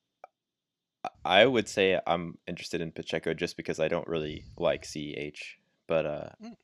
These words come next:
Speaker 1: I don't know. I don't have an opinion on him individually yet. Um, I will say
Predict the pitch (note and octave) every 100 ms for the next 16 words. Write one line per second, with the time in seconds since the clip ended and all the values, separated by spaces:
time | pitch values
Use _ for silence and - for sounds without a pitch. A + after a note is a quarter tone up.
0 | - E2 D#2 D2 D2 - F2 D#2 D#2 D2
1 | D2+ D2+ D2+ D2 D#2 D2 D2 - _ _
2 | _ _ - D#2+ D2+ D#2 D2+ D2 D2 -
3 | _ - - - _ - _ _ - F2+
4 | D2+ C#2+ - - F2+ A#2 - F#2 D#2+